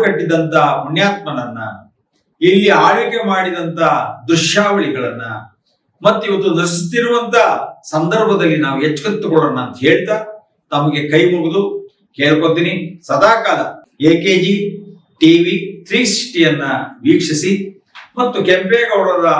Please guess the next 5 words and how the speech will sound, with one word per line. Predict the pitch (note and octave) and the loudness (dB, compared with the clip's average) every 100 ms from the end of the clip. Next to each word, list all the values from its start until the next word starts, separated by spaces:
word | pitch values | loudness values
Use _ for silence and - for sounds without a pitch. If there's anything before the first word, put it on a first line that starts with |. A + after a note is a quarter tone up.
| - - D3+ | -2 -8 -6
ಅನೇಕ | E3 A3+ B3 - - C#3+ | -2 0 2 0 0 0
ಕಾರ್ಯಕ್ರಮಗಳನ್ನ | D3+ - - D#3+ D3 D3 C#3+ - - - - _ _ - E3+ | 0 -2 -4 -4 -4 -4 -4 -4 -6 -10 -18 _ _ 0 2
ನಮ್ಮ | G3 G3+ - - D#3 | 2 0 -4 -8 -2
ಚಾನೆಲ್ನಲ್ಲಿ | D#3 D#3 D3 D3 - D#3+ D3+ - - - - _ _ | 0 0 -4 -4 -2 0 0 0 -6 -12 -20 _ _
ತಮ್ಮೆಲ್ಲರಿಗೂ | D3 D3+ E3+ B3 B3 - | 0 4 6 6 2 -2